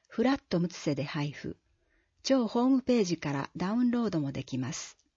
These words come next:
職種、事務職、障害者、採用予定人数、一人。受験資格、すべての要件に当てはまる人、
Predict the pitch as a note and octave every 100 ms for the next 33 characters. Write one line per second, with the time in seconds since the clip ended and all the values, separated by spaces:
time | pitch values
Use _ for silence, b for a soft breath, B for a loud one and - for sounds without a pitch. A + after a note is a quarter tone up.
0 | _ _ _ _ _ _ _ _ _ _
1 | _ _ _ - - G#3 - - F#3+ F3+
2 | _ _ - F3 G#3+ C4 C#4 F3+ - C3
3 | - - - G#3+ A3 G#3 F3+ - - C#3
4 | - _ _ _ - - A#3+ B3+ B3+ A#3+
5 | A3 A3 A#3+ A3+ G#3+ G#3 F3 - B2+ -
6 | - - G#3 D#3 - _ _ _ _ _
7 | _ _ _ _ - F#3 F#3+ A#3+ A#3 -
8 | E3 - D3 - _ _ - - A3+ C#4
9 | G3 E3+ C#3+ G3 G3+ G3 G3 D#3+ D3+ D3+
10 | F3+ F#3+ F3+ D#3 D#3+ - -